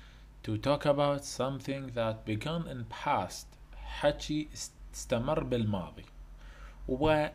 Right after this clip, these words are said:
أوكي، استمر، حدث، حدث بالماضي، ولكن بنتيجة أو حدث استمر إلى الحاضر. هذا هو المضارع المستمر. وإحنا أخذناه. فمثلا أقول، آه،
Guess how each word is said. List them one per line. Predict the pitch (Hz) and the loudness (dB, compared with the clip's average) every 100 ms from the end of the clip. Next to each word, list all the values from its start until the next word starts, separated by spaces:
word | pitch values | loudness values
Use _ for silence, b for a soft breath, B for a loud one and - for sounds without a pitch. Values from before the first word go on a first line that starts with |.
| - - - - - | -6 -20 -18 -10 -2
أوكي، | - 185 | 2 2
استمر، | - - 131 160 | 0 4 4 4
حدث، | - 151 185 - | 4 4 4 -2
حدث | - 143 180 - | 0 2 2 4
بالماضي، | 127 110 87 80 - - - | 4 4 2 -2 -6 -8 2
ولكن | 135 127 165 160 135 120 | 8 8 8 4 0 2
بنتيجة | 190 208 170 - 165 131 101 95 - 131 | 4 6 4 6 4 6 2 -2 0 2
أو | 117 | 2
حدث | - 196 190 214 - | 8 8 8 2 -2
استمر | 143 - 165 202 214 190 | -4 0 2 4 2 2
إلى | - | 2
الحاضر. | 240 208 120 80 - - - - - - - - | 4 4 2 -2 -10 -16 -18 -18 -16 -16 -10 2
هذا | 151 156 | 4 4
هو | 147 | 4
المضارع | 123 120 117 147 147 | 4 4 2 2 2
المستمر. | 101 101 - 95 85 - - - - - - - - | 0 -4 -2 -2 -2 -6 -16 -18 -18 -18 -18 -4 4
وإحنا | 175 | 6
أخذناه. | 190 127 98 78 - - - - | 8 6 4 -2 -8 -18 -20 -6
فمثلا | - 135 180 185 220 175 156 | 6 8 10 10 10 10 8
أقول، | 143 151 151 135 - - - | 6 6 6 4 -2 -12 -2
آه، | 120 117 117 | 2 2 0